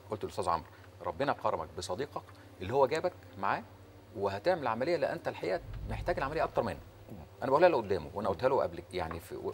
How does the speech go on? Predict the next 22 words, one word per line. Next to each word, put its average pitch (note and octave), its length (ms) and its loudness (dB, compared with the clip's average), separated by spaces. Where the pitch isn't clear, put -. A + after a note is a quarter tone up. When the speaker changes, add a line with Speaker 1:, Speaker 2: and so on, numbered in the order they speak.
Speaker 1:
وإحنا - 220 -4
قاعدين. E2+ 260 -6
الأستاذ A#2 220 -4
عمرو D3+ 220 2
المناخيره G#2+ 480 -6
كانت - 180 -2
الحاجز G2+ 600 -2
مقفول A2+ 500 -6
قفلة G2 240 -4
جامدة A2 240 -4
جدا A2+ 280 -6
ليه، F2 180 -8
سد G#2+ 240 0
مناخيره F2 340 -4
تماما. G2+ 400 -4
آه، F2 420 0
كان G2+ 120 -4
عنده A#2 380 0
تضخم A2 380 0
في - 120 -4
غضاريف F2+ 380 0
الأنف، F#2+ 500 -8